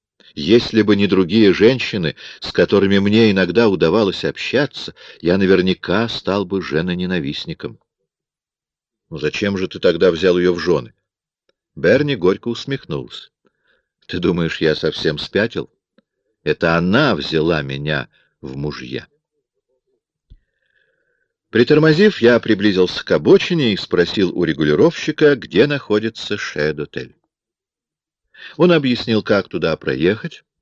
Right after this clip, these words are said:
и через пять минут мы подкатили к гостинице. Высокое здание,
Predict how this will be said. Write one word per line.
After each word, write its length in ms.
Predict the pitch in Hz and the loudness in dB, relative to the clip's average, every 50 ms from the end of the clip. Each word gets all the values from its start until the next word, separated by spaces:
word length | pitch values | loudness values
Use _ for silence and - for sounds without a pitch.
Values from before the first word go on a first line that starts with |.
| _ _ _ _ _ _ _ _ _ _ _ _ - | _ _ _ _ _ _ _ _ _ _ _ _ -10
и 80 | 90 | -6
через 280 | - - 98 95 - - | -4 -2 -2 -2 -2 2
пять 240 | - 104 92 - - | 4 4 4 4 4
минут 300 | 98 98 107 160 180 - | 2 2 4 2 2 2
мы 160 | - 135 160 | 0 -2 0
подкатили 600 | - - - - - 120 95 - 117 135 151 151 | 0 0 -2 -2 -2 -2 -2 0 0 0 0 0
к 80 | 135 120 | -2 -2
гостинице. 880 | 113 139 139 - - - 85 80 73 69 67 - - - - 65 62 _ _ _ _ _ _ _ _ _ _ _ _ _ _ _ _ _ _ _ _ | -2 -4 -4 -4 -8 -8 -6 -6 -6 -6 -10 -14 -16 -16 -16 -16 -16 _ _ _ _ _ _ _ _ _ _ _ _ _ _ _ _ _ _ _ _
Высокое 560 | - 76 73 - 95 85 - - 85 78 76 | -10 -8 -6 -4 -4 -4 0 0 2 2 2
здание, 600 | 69 64 64 67 85 110 143 143 151 156 160 156 | 0 -2 -4 -2 0 0 0 0 0 0 0 -2